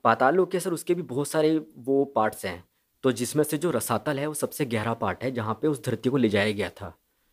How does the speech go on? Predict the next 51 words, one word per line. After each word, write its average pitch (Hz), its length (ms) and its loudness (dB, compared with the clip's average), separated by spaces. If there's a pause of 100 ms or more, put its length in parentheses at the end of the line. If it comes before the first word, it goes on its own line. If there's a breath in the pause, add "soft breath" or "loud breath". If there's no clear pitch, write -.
(840)
ठीक 143 180 2
है, 196 60 2
और 156 180 4
वो 135 300 4
पार्ट 143 340 2 (120)
आता 123 240 -2
है 139 120 0
आपका 156 520 -4 (180)
कॉस्मिक 127 400 2
ओशन 110 240 0
में। 90 200 -6 (460)
और 165 340 2
इस 196 160 -2
कॉस्मिक 156 500 0
ओशन 147 220 2
की 147 100 0
बात, 123 220 0
सर, 147 220 0
अभी 143 140 4
नासा 117 380 0
भी 143 100 4
बात 117 220 2
कर 104 120 -6
चुका 87 280 -14
है। 90 140 -16 (480)
अगर 117 140 2
आप 117 260 0
उस - 100 -12
पढ़ोगे, 127 480 2
तो 143 140 4
नासा 117 340 -2
की 135 100 -4 (100)
न्यूज़ 123 280 2
में 139 100 4
भी 139 100 4
इस 135 140 -2
चीज़ 120 180 -8
की 131 240 0
बात 110 400 0
हो 113 80 0
चुकी 120 280 -4
है, 151 40 4
और 139 80 4
कहीं 131 180 -2
ना 143 80 -2
कहीं 147 180 0
उनको 139 340 0
ये 139 80 6
लगता 117 280 0
है 135 120 2
कि 143 260 -4